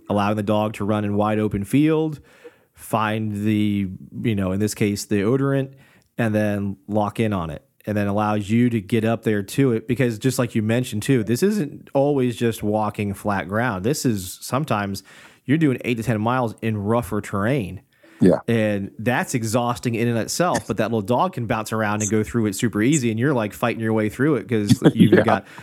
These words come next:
Speaker 1: all your gear
Speaker 2: Yeah.
Speaker 1: on and stuff. So, so yeah, it'll be interesting to, to watch it kind of evolve and get more. So what would you say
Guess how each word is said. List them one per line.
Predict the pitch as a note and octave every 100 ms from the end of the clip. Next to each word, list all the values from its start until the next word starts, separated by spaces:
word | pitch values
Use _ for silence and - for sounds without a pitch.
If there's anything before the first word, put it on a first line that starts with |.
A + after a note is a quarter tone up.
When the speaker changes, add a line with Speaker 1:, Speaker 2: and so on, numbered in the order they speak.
| -
Speaker 1:
all | A#2+ A#2
your | A#2 D3
gear | D#3+ A#2+ G#2+
Speaker 2:
Yeah. | A2
Speaker 1:
on | G#2+
and | G#2
stuff. | - A2 G2+ -
So, | - A2+ G#2+ G#2+ G2+ - - -
so | - C3
yeah, | D3+ A#2+
it'll | D3
be | D3
interesting | B2 B2+ - A#2
to, | A2 G#2+
to | -
watch | G#2+ A2 A2 A2+
it | A2+
kind | A#2 A2
of | G#2
evolve | G2+ G2+ A2+ B2 G#2+
and | G#2
get | G#2 G#2
more. | A2+ C3 B2+
So | A2 B2+
what | A#2+ F3
would | G#3 D#3+
you | D#3+
say | D#3 D3 C#3+